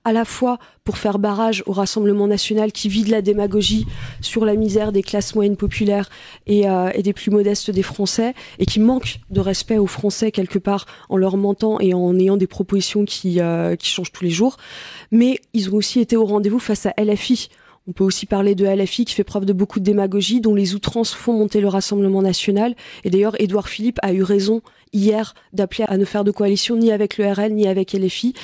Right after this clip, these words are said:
Donc voilà, on a une mobilisation des Français. Ça, on peut s'en réjouir.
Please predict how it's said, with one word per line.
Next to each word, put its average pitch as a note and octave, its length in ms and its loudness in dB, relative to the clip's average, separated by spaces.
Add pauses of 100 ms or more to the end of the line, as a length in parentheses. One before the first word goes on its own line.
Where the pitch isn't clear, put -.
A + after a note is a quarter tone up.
(300)
Donc A3 100 2
voilà, F#3+ 240 2
on F#3+ 140 2
a G3+ 60 4
une A3 140 4
mobilisation G#3+ 640 0
des G#3 120 0
Français. G#3+ 480 -4 (460)
Ça, - 360 -4
on G#3+ 120 0
peut A#3+ 120 -4
s'en A#3+ 220 -2
réjouir. G#3 500 2